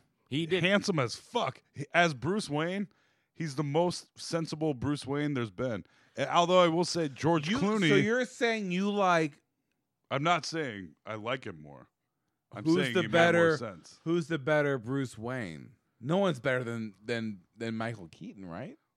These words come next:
Speaker 2: As Bruce Wayne?
Speaker 3: Yeah.
Speaker 2: Dude. Well, I'm saying that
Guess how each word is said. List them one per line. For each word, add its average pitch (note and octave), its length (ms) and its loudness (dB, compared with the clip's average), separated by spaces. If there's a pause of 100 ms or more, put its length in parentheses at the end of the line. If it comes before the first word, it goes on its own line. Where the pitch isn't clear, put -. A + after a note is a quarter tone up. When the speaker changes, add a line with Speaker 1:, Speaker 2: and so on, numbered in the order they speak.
(240)
Speaker 2:
As D#3+ 180 -14
Bruce D3+ 380 -16
Wayne? A#3 340 -12 (260)
Speaker 3:
Yeah. C3 360 -8 (400)
Speaker 2:
Dude. G2+ 400 -2 (360)
Well, F3+ 440 0 (880)
I'm C#3+ 140 -2
saying F3+ 440 -4
that B2+ 260 -2